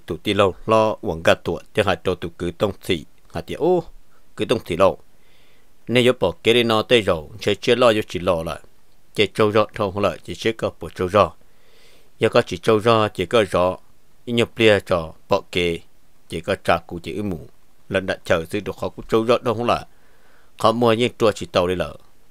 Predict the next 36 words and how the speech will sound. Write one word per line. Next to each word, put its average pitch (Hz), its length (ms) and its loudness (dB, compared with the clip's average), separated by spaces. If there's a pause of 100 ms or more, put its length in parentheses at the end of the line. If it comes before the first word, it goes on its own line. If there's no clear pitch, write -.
(120)
tình 95 220 0
đi 95 160 0
là 82 120 -6
sự - 160 -2
những 110 200 -4
chỉ 85 100 -12
sạp 87 260 -4
bỏ 90 120 -6
đã 104 180 0
chỉ 90 180 -2
chứ. 82 140 -10 (960)
Cũng 113 200 -8
không 127 260 2
mình 113 120 0
chỉ 101 180 0
trong 104 160 -2
đời 90 100 2
nó 101 200 0
cho 95 460 2
có 113 140 6
rượu 98 260 0
nhập 127 280 2
lia. 107 220 4 (640)
Giờ 107 120 0
có 113 120 0
trâu 107 240 2
ro 107 220 6
chỉ 95 140 -8
có 110 140 0
mặt 95 220 -2
không 110 200 -2
có 107 100 -2
chỉ 98 180 -8
trâu 98 160 -4
ro 98 160 6
chỉ. 85 240 -8